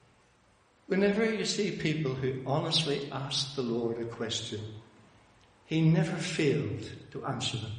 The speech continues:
When anyone, whoever it was,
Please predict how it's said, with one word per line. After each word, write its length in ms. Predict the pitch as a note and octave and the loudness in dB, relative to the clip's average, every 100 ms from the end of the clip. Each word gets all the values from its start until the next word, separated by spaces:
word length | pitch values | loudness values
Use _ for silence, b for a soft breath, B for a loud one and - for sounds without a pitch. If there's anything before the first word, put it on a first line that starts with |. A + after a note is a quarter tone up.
| - - - - _ _ _ _ _ _ _ _ - | -10 -14 -20 -20 _ _ _ _ _ _ _ _ -6
When 160 | F3+ | -2
anyone, 640 | D#3+ - D4 D4 C#4+ F3 C#3 | 0 6 10 10 10 8 6
whoever 320 | A#3 A#3 A#3+ | 8 8 6
it 80 | A3+ | 2
was, 480 | A#3+ G#3+ - - - | 2 0 0 -4 -4